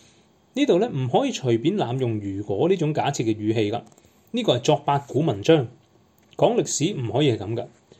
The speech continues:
歷史係唔可以用如果呢啲詭辯去做㗎。莊子話：「六合之外，聖人存而不論；六合之內，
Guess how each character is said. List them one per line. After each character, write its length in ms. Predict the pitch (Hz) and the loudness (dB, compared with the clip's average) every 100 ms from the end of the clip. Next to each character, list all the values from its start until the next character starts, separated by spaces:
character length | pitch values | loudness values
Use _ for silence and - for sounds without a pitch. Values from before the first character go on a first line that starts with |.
| _ _ _ _ 156 | _ _ _ _ -2
歷 180 | 165 | -2
史 340 | - 156 233 254 - _ _ _ - | 0 0 0 -2 -14 _ _ _ -10
係 320 | - 160 156 | 2 2 2
唔 160 | 123 110 | -2 -2
可 160 | 160 | 0
以 20 | 214 | 2
用 160 | 127 | 0
如 340 | 101 101 101 107 | -2 -6 -8 -4
果 340 | 98 139 170 - _ _ _ - | 0 0 -2 -10 _ _ _ -6
呢 100 | 202 | -2
啲 260 | 202 190 185 - _ _ _ | 0 -2 -4 -14 _ _ _
詭 280 | 101 104 147 | -4 -2 0
辯 340 | 143 104 104 | 0 0 -2
去 100 | 117 | -4
做 240 | 110 101 92 | -2 -2 -4
㗎。 140 | 107 - _ _ _ _ _ - | -8 -10 _ _ _ _ _ -6
莊 260 | 185 185 175 | 0 0 0
子 160 | 127 | 0
話： 120 | 147 120 | 2 2
「六 140 | 123 | 0
合 260 | - 147 - | 0 -4 -4
之 200 | 202 196 | -2 2
外， 220 | 151 110 107 _ _ - _ _ | 2 0 -6 _ _ -20 _ _
聖 460 | - - 165 160 147 | -4 2 4 2 0
人 240 | 95 98 - | -2 -6 -8
存 400 | - 110 101 98 | -2 -2 -2 -6
而 100 | 98 95 | -8 0
不 80 | 151 | 2
論； 180 | 117 90 87 _ _ - _ _ | 2 -2 -14 _ _ -20 _ _
六 100 | 185 | 2
合 220 | - 202 208 | 4 0 0
之 180 | 262 | 0
內， 420 | 220 139 113 110 | 4 4 4 0